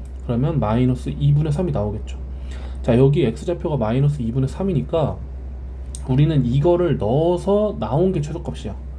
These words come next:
그래서 이 식에다가 여기다가, 여기다가 이걸 넣어주는 거예요. 이거를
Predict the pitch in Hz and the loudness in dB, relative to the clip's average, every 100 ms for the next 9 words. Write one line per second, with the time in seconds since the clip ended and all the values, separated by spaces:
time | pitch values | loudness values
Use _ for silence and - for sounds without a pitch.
0 | - - - - - - 151 151 151 - | -12 -12 -10 -10 -4 0 4 4 4 2
1 | 208 208 147 120 120 165 196 131 135 139 | 0 0 2 2 2 0 0 0 2 2
2 | 127 113 110 131 196 226 - - - - | 2 2 0 0 -2 -4 -8 -10 -10 -10
3 | - - - 135 139 131 143 202 247 - | -10 -10 -4 0 2 2 2 2 0 -6
4 | - - - - 175 139 117 156 135 104 | -12 -12 -10 -2 0 2 0 0 0 0
5 | 104 - - - 143 | -4 -6 -6 -6 -6